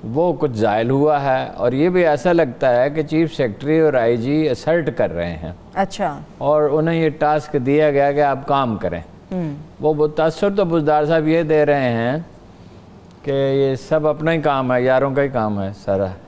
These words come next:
Speaker 1: लेकिन अब इतला-, इतलात नई यही हैं कि ये जो तकर्रर है, ये बहुत गौर व खौज के बाद हुआ है।
Speaker 2: ठीक।
Speaker 1: और वो चाहते हैं, ये ख़ास तौर पर एडिशनल चीफ सेक्रेटरी का जो तकर्रर है,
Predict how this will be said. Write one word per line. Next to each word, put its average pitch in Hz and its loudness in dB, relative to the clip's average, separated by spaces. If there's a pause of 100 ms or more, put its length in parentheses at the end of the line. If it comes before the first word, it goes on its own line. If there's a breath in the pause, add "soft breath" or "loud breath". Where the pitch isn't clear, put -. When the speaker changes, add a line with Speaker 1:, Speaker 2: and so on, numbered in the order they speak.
Speaker 1:
लेकिन 135 -2
अब 147 2
इतला-, 139 -4
इतलात 139 -2
नई 131 -2
यही 135 0
हैं 123 -4 (640 loud breath)
कि 143 -2
ये 143 2
जो 139 0
तकर्रर 127 0
है, 127 4
ये 135 0
बहुत 117 0
गौर 110 2
व 113 0 (400 loud breath)
खौज 110 0
के 131 -2
बाद 113 0
हुआ 110 0
है। 95 -2 (140)
Speaker 2:
ठीक। 185 -6 (920 loud breath)
Speaker 1:
और 147 2
वो 151 0
चाहते 151 0
हैं, 147 2
ये 147 2
ख़ास 127 -2
तौर 139 2
पर 135 0
एडिशनल 135 -2
चीफ 127 -4
सेक्रेटरी 127 -2
का 135 0
जो 120 -2
तकर्रर 113 0
है, 101 -2